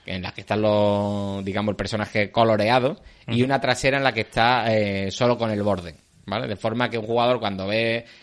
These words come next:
Speaker 1: eh, el artefacto desde su lado, ve las que son suyas y ve las que son del rival, ¿vale? Aquí no
Speaker 2: Ujú.
Speaker 1: hay moneda, no hay,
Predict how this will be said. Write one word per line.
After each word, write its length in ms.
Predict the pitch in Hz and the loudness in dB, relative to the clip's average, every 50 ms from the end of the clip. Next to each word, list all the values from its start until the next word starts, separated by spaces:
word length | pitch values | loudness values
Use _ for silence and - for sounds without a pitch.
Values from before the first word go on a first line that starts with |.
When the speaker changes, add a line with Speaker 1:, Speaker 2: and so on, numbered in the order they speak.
| - _ | -20 _
Speaker 1:
eh, 460 | - 110 110 110 110 110 110 110 110 110 | -4 -2 0 0 0 0 0 0 -2 -2
el 120 | 110 110 | 0 0
artefacto 480 | 117 117 104 - 113 - 135 110 - 127 | 0 0 0 -4 -4 -4 -4 -2 0 0
desde 160 | 117 113 113 | 0 0 -2
su 180 | 107 - 123 120 | -2 -2 0 2
lado, 320 | 135 143 135 151 175 175 | 2 2 2 0 -2 -2
ve 220 | - 104 120 127 120 | -2 0 0 0 0
las 180 | 101 101 98 | -2 -6 -6
que 120 | - - 113 | -6 -6 -6
son 220 | - - 123 123 | -4 -2 -2 -2
suyas 500 | 123 131 156 151 147 151 160 185 - - _ _ _ _ _ _ _ _ - | -2 -4 -6 -4 -4 -4 -6 -6 -12 -20 _ _ _ _ _ _ _ _ -4
y 100 | 135 123 | -2 0
ve 160 | 127 127 127 | 0 0 2
las 140 | 135 139 - | 0 -2 -2
que 100 | - 117 | -4 -4
son 160 | - 120 113 | -2 0 0
del 120 | 110 104 | 0 0
rival, 340 | 98 101 101 90 85 78 - - _ _ _ - _ _ _ _ _ _ | 0 0 0 0 0 -2 -2 -12 _ _ _ -20 _ _ _ _ _ _
¿vale? 280 | 98 98 95 107 131 - _ _ _ | -8 -8 -6 -6 -10 -14 _ _ _
Aquí 240 | - 104 95 - 127 | -8 -8 -4 0 0
no 120 | 123 131 139 | 0 2 0
Speaker 2:
Ujú. 40 | 139 | 0
Speaker 1:
hay 80 | 131 | 0
moneda, 560 | 127 123 123 120 135 139 139 135 127 123 123 120 | 0 -2 0 0 2 2 2 2 2 2 0 -2
no 440 | 120 123 120 123 123 123 127 135 | -4 -8 -10 -10 -10 -6 -4 -2
hay, 180 | 143 156 160 151 | -2 -2 -4 -6